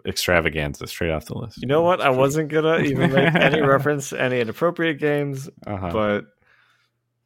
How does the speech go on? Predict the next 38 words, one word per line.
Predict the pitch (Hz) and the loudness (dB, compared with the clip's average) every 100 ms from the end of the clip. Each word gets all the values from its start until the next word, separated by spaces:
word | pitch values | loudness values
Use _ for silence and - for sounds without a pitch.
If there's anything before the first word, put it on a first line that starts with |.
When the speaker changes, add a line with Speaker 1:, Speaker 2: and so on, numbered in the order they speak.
| _ _ | _ _
Speaker 1:
Yeah, | 82 90 | -4 0
I | |
don't | 123 | 2
know | 127 | 2
what's | 117 | -2
going | 82 73 | -4 -8
on | 76 | -10
this | 82 - | -12 -14
episode. | - - 90 | -16 -18 -14
I'm | 87 | -10
making, | 82 - 82 80 | -10 -12 -12 -12
I'm | - 85 | -12 -12
making | 80 - | -14 -14
the | 76 | -16
bad | - - | -16 -16
jokes. | - - - - - _ _ _ _ - _ | -16 -16 -16 -20 -20 _ _ _ _ -20 _
Oof. | 104 - _ _ _ _ _ _ _ | -14 -14 _ _ _ _ _ _ _
Gotta | 95 92 | 0 2
up | 92 - | 2 -2
your | 90 | -4
filth | 87 - | -4 -4
level, | 82 78 78 | -8 -10 -10
Dave. | 78 80 _ _ _ _ _ _ - - - _ - | -10 -10 _ _ _ _ _ _ -20 -20 -20 _ -12
Uh, | 92 | -10
speaking | - 185 160 | -6 -6 -2
of | 101 | -2
upping | - 92 92 | -2 -2 -4
your | 85 | -4
filth | 76 135 - - | -4 -4 -4 -6
level, | 87 - - 117 _ _ _ | -8 -8 -14 -16 _ _ _
um, | - - - 113 - | -10 -10 -12 -10 0
I | 90 | 0
did | 90 113 | 0 -4
see | - 101 | -6 -6
a | 90 82 | -6 -8
game | 80 87 98 95 92 | -8 -6 -4 -4 -6
was | 87 | -4
announced. | 82 82 113 101 - - | -4 0 0 0 -4 -12